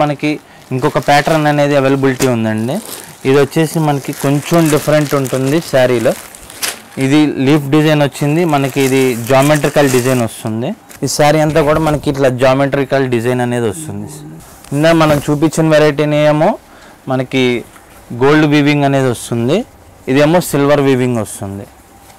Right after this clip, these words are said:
శారీ అంతా geometrical design with silver weaving. చాలా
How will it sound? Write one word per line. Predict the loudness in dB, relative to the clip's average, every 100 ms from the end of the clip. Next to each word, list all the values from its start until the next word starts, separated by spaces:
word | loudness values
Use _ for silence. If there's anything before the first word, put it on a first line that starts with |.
| -20 -20 -20 -20 -20 -20 -20 -20 -4
శారీ | 2 4 2
అంతా | 0 0 2
geometrical | 2 0 -2 -2 0 2
design | 0 0 -2 -6 -20 -20 -6
with | -6 -2
silver | 0 2 2 2
weaving. | -4 -4 -12 -20 _ _ _ -20 _ -20 -20 _ -6
చాలా | -2